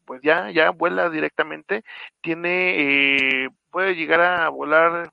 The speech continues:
este, pues, una altura de hasta tres mil quinientos pies. Este tipo de avión, eh, puede recorrer hasta cuatrocientos dos kilómetros, bastante bueno, diría yo, y la carga máxima útil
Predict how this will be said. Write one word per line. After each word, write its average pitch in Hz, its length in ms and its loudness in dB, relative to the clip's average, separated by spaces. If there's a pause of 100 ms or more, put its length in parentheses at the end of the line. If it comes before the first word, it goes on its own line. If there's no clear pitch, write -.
este, 123 500 -20
pues, - 260 -20
una 165 120 -12
altura 208 520 0
de 160 80 -6
hasta - 180 -14
tres 139 200 -18
mil 156 140 -18
quinientos - 460 -14
pies. - 180 -12 (1120)
Este 190 300 -4
tipo 202 260 -6
de 170 80 2
avión, 175 400 -6 (320)
eh, 135 680 -4 (440)
puede 180 400 0
recorrer 147 520 -4
hasta 139 280 -4
cuatrocientos 151 680 -14
dos 143 180 -6
kilómetros, 135 560 -10
bastante 143 460 -12
bueno, 127 320 -14
diría 127 300 -8
yo, 127 200 -8 (560)
y - 60 -14
la 156 120 0
carga 175 300 2
máxima 147 840 -4 (160)
útil 190 520 -8